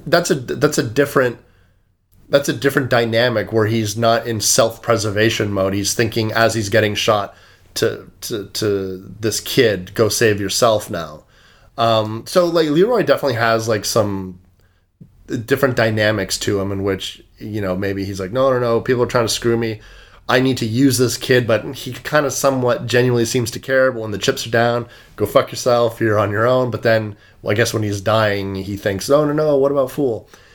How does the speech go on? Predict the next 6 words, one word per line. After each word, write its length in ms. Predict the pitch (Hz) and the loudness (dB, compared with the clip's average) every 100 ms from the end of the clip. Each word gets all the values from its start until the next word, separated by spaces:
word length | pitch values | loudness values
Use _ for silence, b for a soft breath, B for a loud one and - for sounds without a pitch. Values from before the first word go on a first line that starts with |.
| B B B | B B B
And 520 | 131 139 135 131 123 - _ _ _ _ _ - | 2 4 4 -2 -6 -12 _ _ _ _ _ -2
Mom 280 | 127 170 | 2 2
and 60 | 180 | 4
Dad 180 | 160 170 | 2 2
seem 260 | 147 127 | 0 -2
thrilled. 680 | 110 101 104 113 92 76 | -4 -2 2 2 2 -4